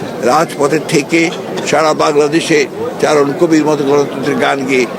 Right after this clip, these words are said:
তিনি গণতন্ত্রকে মুক্ত করেছিলেন, এবং তার মাধ্যমেই কিন্তু গণতন্ত্র,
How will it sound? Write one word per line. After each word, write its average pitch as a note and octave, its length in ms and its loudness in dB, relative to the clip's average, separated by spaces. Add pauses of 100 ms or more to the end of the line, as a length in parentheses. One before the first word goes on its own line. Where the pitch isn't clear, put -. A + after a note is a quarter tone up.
(180)
তিনি B2 120 0
গণতন্ত্রকে B2+ 640 0 (320)
মুক্ত D#3 280 0
করেছিলেন, A2+ 480 -2 (580)
এবং C#3 260 0 (360)
তার E3 260 2
মাধ্যমেই D#3 640 0 (300)
কিন্তু C3+ 220 0
গণতন্ত্র, C3+ 720 2